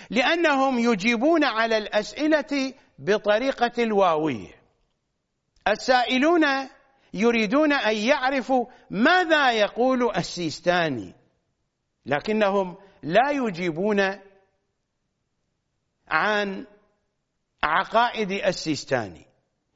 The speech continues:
يجيبون السائلين بأجوبة مختلفة يأخذونها من عقائد علماء الشيعة الأموات من المتقدمين.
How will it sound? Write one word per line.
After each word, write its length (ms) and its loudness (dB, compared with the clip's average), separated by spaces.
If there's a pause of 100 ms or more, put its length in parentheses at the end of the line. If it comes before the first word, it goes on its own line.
يجيبون 800 0 (280)
السائلين 1000 0 (1400)
بأجوبة 720 -2
مختلفة 1080 -2 (800)
يأخذونها 920 0 (220)
من 260 0
عقائد 880 -2 (1080)
علماء 560 0
الشيعة 480 0
الأموات 800 -2 (880)
من 180 2
المتقدمين. 1040 -4